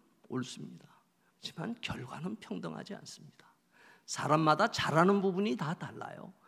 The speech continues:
저는 이런 거를 잘하지만 이런 건 잘 못해요.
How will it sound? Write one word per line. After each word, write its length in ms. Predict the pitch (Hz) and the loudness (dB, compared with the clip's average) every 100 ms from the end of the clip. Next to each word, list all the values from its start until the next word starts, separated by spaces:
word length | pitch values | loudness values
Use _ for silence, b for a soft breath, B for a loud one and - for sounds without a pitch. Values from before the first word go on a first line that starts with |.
| B B B B | B B B B
저는 440 | - 190 254 302 | 10 12 12 6
이런 260 | - 202 214 | 10 12 12
거를 220 | 226 226 | 12 8
잘하지만 520 | 202 165 175 180 240 | 8 8 8 6 2
이런 220 | 208 202 214 | 6 6 6
건 140 | 240 | 4
잘 180 | 190 180 | 4 4
못해요. 540 | 196 - 123 117 151 | 2 -4 -8 -12 -16